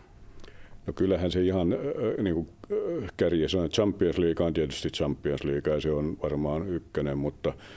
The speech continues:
mutta sitten tää on jo kakkonen, kolmonen se edellisen Eurooppa-liigapaikan kanssa. Et jos mä tuohon kotimaiseen sarjan, ö, peliesityksiin en ollut ihan täysin tyytyväinen, niin sitten vastaavasti kyllä Eurooppa,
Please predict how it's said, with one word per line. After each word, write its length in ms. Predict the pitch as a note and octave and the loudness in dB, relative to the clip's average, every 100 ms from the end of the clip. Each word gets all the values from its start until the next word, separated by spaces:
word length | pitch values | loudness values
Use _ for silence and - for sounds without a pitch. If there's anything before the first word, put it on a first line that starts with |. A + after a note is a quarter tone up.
| - - | -18 -10
mutta 240 | - E2 E2 | -6 -2 0
sitten 340 | F2+ - E2 | 0 0 2
tää 200 | F2 F2 | 4 4
on 120 | F2+ | 4
jo 120 | F2+ E2 | 2 2
kakkonen, 520 | F2+ - - E2 D#2+ | 0 0 0 2 2
kolmonen 400 | E2 E2 E2+ E2 | 2 2 2 2
se 140 | E2+ | 2
edellisen 360 | E2+ E2+ D2+ D#2+ | 2 2 2 2
Eurooppa-liigapaikan 1000 | D2+ D2 - D2+ C#2+ D2+ C#2 D2+ D2 D2 | 2 0 0 0 2 0 0 0 0 -2
kanssa. 300 | D#2 D2 - | -2 -2 -4
Et 100 | C#2+ | -2
jos 140 | D2 | -2
mä 100 | E2 | -2
tuohon 220 | D2+ E2 E2 | -2 0 0
kotimaiseen 680 | E2 E2 E2 D#2 E2 D#2 D2 - - - - - | 0 2 2 0 0 0 -2 -12 -18 -20 -16 -6
sarjan, 720 | - F2+ E2 E2+ D#2+ D#2+ - - - - - | 0 2 4 4 4 2 -2 -10 -18 -16 -4
ö, 360 | F2+ D#2+ E2 E2+ - - - - - - - | -2 0 -2 -4 -10 -20 -20 -20 -20 -14 0
peliesityksiin 960 | G#2 F#2+ E2+ D#2+ E2 D2+ D#2+ - E2+ E2 | 4 4 4 4 2 0 -2 0 -2 0
en 140 | E2 | 2
ollut 320 | E2+ D#2+ - | 2 0 0
ihan 260 | E2+ F2 D#2 | 0 2 0
täysin 340 | D2+ D2+ D#2 | 0 0 0
tyytyväinen, 480 | D#2 D#2 D#2+ D#2+ D#2+ | 0 0 2 2 2
niin 120 | D#2+ | 0
sitten 200 | - D#2+ | 0 0
vastaavasti 560 | D#2+ - E2+ D#2+ D#2 D#2+ | 0 0 0 0 0 -2
kyllä 240 | - E2 | 0 2
Eurooppa, 600 | E2+ D#2+ E2 D2 D#2 D2+ | 2 2 2 0 -2 -2